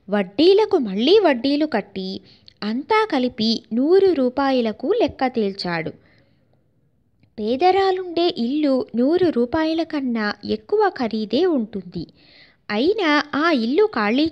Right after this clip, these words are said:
చేయించి స్వాధీనం చేసుకుందామని వడ్డీ వ్యాపారికి దుర్బుద్ధి పుట్టి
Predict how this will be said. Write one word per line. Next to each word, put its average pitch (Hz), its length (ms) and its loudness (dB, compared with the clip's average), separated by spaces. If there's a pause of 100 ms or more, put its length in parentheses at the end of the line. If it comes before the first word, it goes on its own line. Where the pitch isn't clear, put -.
(120)
చేయించి 226 680 -2
స్వాధీనం 381 680 -2 (140)
చేసుకుందామని 226 1000 -2 (440)
వడ్డీ 202 460 0
వ్యాపారికి 311 920 0
దుర్బుద్ధి 226 600 0
పుట్టి 220 540 -6